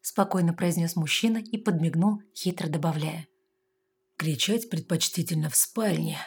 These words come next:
от страсти». Девушка только усмехнулась на его слова и вновь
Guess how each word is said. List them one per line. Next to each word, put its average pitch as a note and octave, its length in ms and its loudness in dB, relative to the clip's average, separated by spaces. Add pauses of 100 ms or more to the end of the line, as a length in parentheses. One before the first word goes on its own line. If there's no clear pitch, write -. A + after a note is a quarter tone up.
от - 180 0
страсти». - 600 -2 (1200)
Девушка A3 460 -2
только G3+ 260 0
усмехнулась G#3+ 640 2
на A3 60 2
его G#3 180 0
слова F#3+ 480 0
и F#3+ 100 2
вновь E3+ 400 0